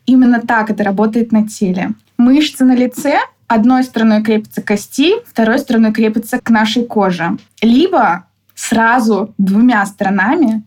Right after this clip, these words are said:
крепится только кожа. Именно поэтому мы можем улыбнуться нашим ртом, но не можем улыбнуться нашей попой, потому что там так не работает, не тянет наша мышца ягодицу так, чтобы мы ей <laughs> улыбнулись.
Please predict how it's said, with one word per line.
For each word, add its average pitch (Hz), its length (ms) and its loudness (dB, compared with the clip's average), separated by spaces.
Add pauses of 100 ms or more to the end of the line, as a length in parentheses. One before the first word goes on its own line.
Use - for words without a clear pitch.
крепится 247 480 -2
только 220 300 -2
кожа. 190 580 -4 (220)
Именно 262 320 4
поэтому 233 600 0
мы 214 140 4
можем 226 640 0 (160)
улыбнуться 240 580 2
нашим 214 360 0
ртом, 277 260 -2 (320)
но 240 140 2
не 247 100 4
можем 269 360 2
улыбнуться 226 460 2
нашей 226 300 0
попой, 180 540 -4 (100)
потому 220 320 0
что 220 220 -4
там 254 300 -2 (320)
так 254 260 -2
не 247 120 2
работает, 233 520 0
не 226 120 2
тянет 220 380 0
наша 208 260 -2
мышца 240 460 0
ягодицу 220 640 0
так, 254 400 -2
чтобы 233 380 0
мы 240 160 2
ей 285 260 -2
<laughs> - 80 -8
улыбнулись. 254 960 0